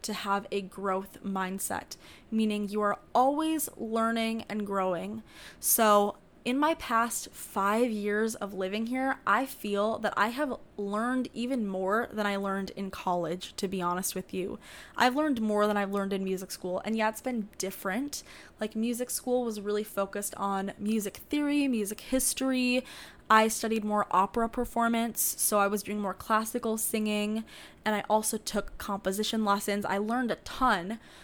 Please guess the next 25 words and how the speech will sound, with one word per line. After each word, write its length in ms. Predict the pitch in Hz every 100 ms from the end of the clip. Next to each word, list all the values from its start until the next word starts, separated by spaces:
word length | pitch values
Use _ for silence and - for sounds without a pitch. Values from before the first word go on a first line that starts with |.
| -
but 140 | 233 -
I 120 | 220
have 240 | 240 294
learned 460 | 254 233 233 233 226 - -
so 480 | - - - - 254
much 280 | 277 247 -
more 420 | 196 185 202 233 -
just 200 | 214 -
in 80 | 214
my 160 | 202
five 460 | 208 - 196 190 202
years 380 | 196 202 208 214
of 200 | 202 196
working 600 | 185 185 185 196 196 202
in 180 | 202
the 80 | 196
music 340 | 190 190 190 180
industry. 640 | 180 202 - - 208 208 - - - -
So 640 | - 226 208 202 196 220 - - - -
I 60 | 226
think 180 | 269 302
it's 140 | 285
really 340 | 220 240 277
important 480 | 285 262 214 214 165
to 120 | -